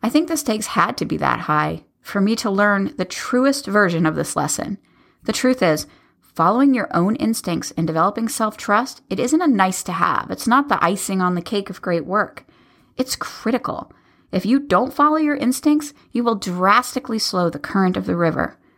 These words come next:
But if you do follow your instincts and listen to your truth, you can be carried very far, very fast. Now, it's hard sometimes to distinguish between your instincts and fear,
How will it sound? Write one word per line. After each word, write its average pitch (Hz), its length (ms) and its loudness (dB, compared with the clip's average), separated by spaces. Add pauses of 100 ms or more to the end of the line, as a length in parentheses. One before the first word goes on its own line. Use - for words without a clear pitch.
(420)
But 170 100 -4
if - 120 -2
you 151 60 2
do 302 320 2
follow 165 260 0
your 175 220 -2
instincts 170 560 2
and 170 140 4
listen 175 260 2
to - 140 -2
your 165 80 2
truth, 160 400 0 (360)
you 185 140 0
can 190 140 0
be 190 80 0
carried 160 380 0
very 190 280 2
far, - 420 -2 (540)
very 151 380 2
fast. - 500 -16 (960)
Now, 160 380 2 (500)
it's - 180 0
hard 226 280 4
sometimes 160 500 0
to - 120 -6
distinguish 175 500 -2
between 196 320 0
your 320 160 0
instincts 262 560 0 (320)
and 160 160 -2
fear, 160 440 -4